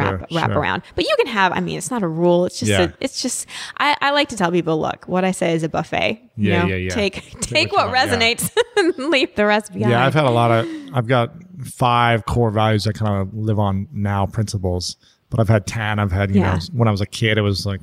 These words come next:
Speaker 2: whatever, twenty, who knows?
Speaker 1: Yeah, but you wanna do it.
Speaker 2: Um,
Speaker 1: You wanna do the exercise, and I take
Speaker 2: Yes.
Speaker 1: you in the book how to do that, and,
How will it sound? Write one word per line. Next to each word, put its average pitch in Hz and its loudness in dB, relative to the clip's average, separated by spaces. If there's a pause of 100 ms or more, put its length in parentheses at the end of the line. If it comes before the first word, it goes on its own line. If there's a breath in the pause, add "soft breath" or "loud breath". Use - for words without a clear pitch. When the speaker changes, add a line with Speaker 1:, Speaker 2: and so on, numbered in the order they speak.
Speaker 2:
whatever, 95 0
twenty, 98 2
who 92 0
knows? 90 -4
Speaker 1:
Yeah, - -10
but - -2
you 285 2
wanna 453 -2
do 294 2
it. - 4
Speaker 2:
Um, 247 2
Speaker 1:
You 220 0
wanna 285 2
do 208 0
the 226 -2
exercise, 165 0
and 165 -2
I 165 -2
take 180 -2
Speaker 2:
Yes. 185 -4
Speaker 1:
you 196 0
in 185 0
the 165 0
book 156 -4
how 170 -2
to 160 0
do 160 -2
that, 165 2
and, 160 -4